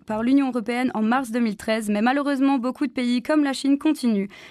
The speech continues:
Il suffit apparemment pour une entreprise de payer pour que ces produits soient à nouveau testés sur eux. Même certaines marques dites non testées sur les animaux ont retourné leur, le dos à leur propre prise de position éthique et ont commencé à tester avec cruauté sur des êtres vivants.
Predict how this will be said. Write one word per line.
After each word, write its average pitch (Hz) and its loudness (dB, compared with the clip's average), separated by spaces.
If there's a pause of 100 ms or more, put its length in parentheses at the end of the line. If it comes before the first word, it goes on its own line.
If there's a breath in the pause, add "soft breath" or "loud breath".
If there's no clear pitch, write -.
Il 359 2
suffit 330 0
apparemment 277 2
pour 294 -2
une 285 4
entreprise 269 -2
de 285 0
payer 254 0
pour 247 -6
que 269 -6
ces 269 -4
produits 226 -4
soient 254 -2 (140)
à 262 0
nouveau 240 0
testés 233 -6
sur 196 -8
eux. 175 -12 (1300 soft breath)
Même 302 6
certaines 285 0
marques 254 2
dites 220 -4
non 269 6
testées 262 -2
sur 240 -4
les 214 -2
animaux 269 4
ont 226 -4
retourné 277 0
leur, 220 -2 (220)
le 220 -2
dos 214 0
à 220 0
leur 214 -4
propre 339 0
prise 302 0
de 214 -2
position 285 -2
éthique 277 -2
et 202 0
ont 196 0
commencé 262 0
à 226 2
tester 240 -4
avec 208 -4
cruauté 269 -2
sur 214 -8
des 202 -4
êtres 294 -2
vivants. 240 -2